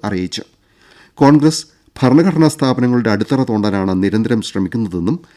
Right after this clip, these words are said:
ലോക്സഭാ സ്പീക്കറോട് പോലും രാഹുൽ ഗാന്ധി ബഹുമാനം പുലർത്തുന്നില്ലെന്നും വൈഷ്ണവ് ആരോപിച്ചു.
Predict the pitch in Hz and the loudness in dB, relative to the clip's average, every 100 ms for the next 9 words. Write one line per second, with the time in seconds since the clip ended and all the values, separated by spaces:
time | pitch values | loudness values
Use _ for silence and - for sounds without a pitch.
0 | _ _ 117 135 139 143 156 - 139 135 | _ _ 4 4 4 0 0 2 0 0
1 | 127 107 104 98 98 101 104 123 107 101 | -2 2 2 2 0 -2 -2 -2 0 0
2 | 107 98 120 120 123 104 98 101 107 90 | 0 0 -2 -2 -2 -2 -4 -2 -4 -2
3 | 87 95 147 110 104 101 92 90 92 90 | -2 -4 -2 -2 -2 -2 -4 -2 -2 -4
4 | - | -8